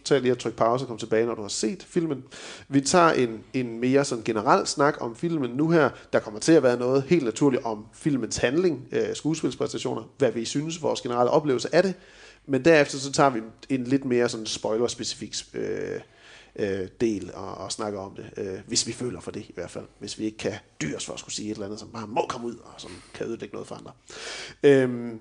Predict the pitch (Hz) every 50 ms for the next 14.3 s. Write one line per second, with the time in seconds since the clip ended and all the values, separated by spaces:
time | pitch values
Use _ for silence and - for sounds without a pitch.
0 | - - 147 151 160 156 - - 185 190 196 208 208 - - - - - 175 160
1 | 165 - 143 127 113 113 120 117 110 107 - - _ _ _ - - 160 180 214
2 | 233 214 180 143 - 113 113 127 113 110 - - 127 143 - - 117 113 113 117
3 | 127 127 110 101 - - - 104 104 107 110 113 123 131 131 - - - - 127
4 | 113 98 - _ - - - - - - - - - - 117 107 104 101 101 98
5 | 98 95 - - - 113 107 - 107 107 107 113 113 113 107 107 107 117 - -
6 | 110 101 101 101 104 104 - 117 110 123 104 104 - _ _ - - - - -
7 | - - _ - 139 127 127 120 - 147 143 139 127 127 131 147 151 131 110 123
8 | 117 117 - - - - 151 147 - - 120 117 120 120 117 110 107 107 - 127
9 | 113 110 - - - - - 65 - - - - - _ _ - - - - -
10 | - - _ _ - 131 143 170 185 185 180 175 185 196 196 196 196 190 - _
11 | - 190 185 - - 208 202 180 139 135 120 107 107 127 131 120 - - - -
12 | - 107 107 104 107 107 - - - 117 127 175 311 359 - - - - - -
13 | - - - - - - - - - - - - - - - - - - 165 165
14 | 165 165 160 156 156